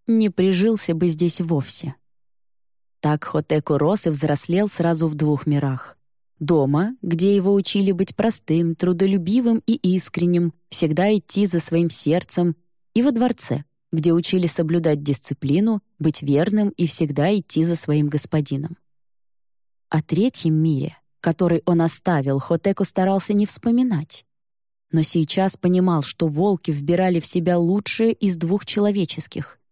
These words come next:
искренность и свободу наряду с верностью и соблюдением правил. Они знали, как блюсти свою честь, оставаться в безопасности и не терять при этом себя. Немногие из людей могли бы похвастаться тем же.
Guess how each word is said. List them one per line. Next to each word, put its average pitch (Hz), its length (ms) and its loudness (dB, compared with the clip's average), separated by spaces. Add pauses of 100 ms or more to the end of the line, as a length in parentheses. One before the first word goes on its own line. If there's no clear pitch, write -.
(220)
искренность 214 880 0 (220)
и 196 120 2
свободу 202 920 2
наряду 196 440 2
с - 140 -4
верностью 185 600 0
и 185 100 -2
соблюдением 175 720 0
правил. 160 460 -2 (880)
Они 170 260 2
знали, 175 400 2
как 160 200 0
блюсти 160 380 0
свою 151 280 0
честь, - 520 -4 (280)
оставаться 165 560 0
в 151 80 -4
безопасности 160 960 -2
и 175 80 2
не 170 160 2
терять 160 480 -2
при 151 180 -2
этом 147 240 -2
себя. 147 420 -4 (680)
Немногие 185 560 4
из 160 240 0
людей 160 320 2
могли 170 280 2
бы 165 120 -2
похвастаться 151 720 -2
тем 143 300 -2
же. 160 200 -10